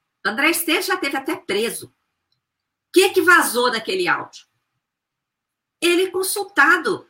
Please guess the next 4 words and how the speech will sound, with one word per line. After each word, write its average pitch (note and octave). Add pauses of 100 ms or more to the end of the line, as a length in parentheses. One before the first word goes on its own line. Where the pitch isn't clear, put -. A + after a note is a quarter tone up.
(160)
por C4+
ministros C4+
do D4
Supremo. D4